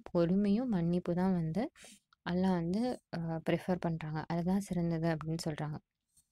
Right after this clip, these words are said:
So, கொலைக்கு நம்ம டீல் பண்றப்போ, அ,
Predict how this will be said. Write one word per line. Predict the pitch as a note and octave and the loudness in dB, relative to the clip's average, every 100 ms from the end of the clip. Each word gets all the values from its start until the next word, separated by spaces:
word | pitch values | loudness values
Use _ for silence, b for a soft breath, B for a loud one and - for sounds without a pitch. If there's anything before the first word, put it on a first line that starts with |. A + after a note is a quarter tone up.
| _ _ _ _ _ _ _ _ _ - B B B | _ _ _ _ _ _ _ _ _ -20 B B B
So, | - A3 G3+ G3+ | -2 2 4 4
கொலைக்கு | G3+ G3 A3+ A#3+ A#3+ - A#3+ B3 A3+ | 6 6 6 4 2 2 4 4 4
நம்ம | G3+ F#3+ | 4 4
டீல் | F#3+ F#3+ F#3+ | 4 2 2
பண்றப்போ, | G3 F#3 F3+ F3 - F#3 F#3+ G3 B B B _ | 2 2 2 0 0 2 2 0 B B B _
அ, | - | -2